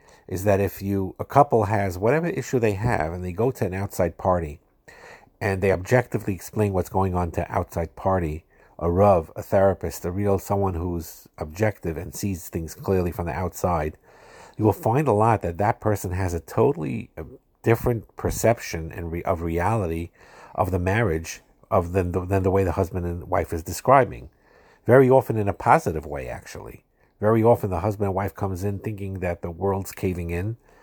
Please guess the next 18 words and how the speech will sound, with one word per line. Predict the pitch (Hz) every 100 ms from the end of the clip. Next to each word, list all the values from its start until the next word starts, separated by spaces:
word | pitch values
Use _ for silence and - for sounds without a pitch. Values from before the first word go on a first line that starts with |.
| _ - - -
and | - 90 87 90
because | 92 90
they | 90
have | 87 87
a |
problem | 82 - 95 95 95 95
that | 87
they're | 85
having | 80 90 90 82
difficulty | 80 85 95 87 87 87 82 82 - - _
resolving | - 85 92 92 90
on | 87
their | 82 -
own | 92 90 117
or | 95
they're | 82 80
fighting | - 87 87 90
about, | 92 95 117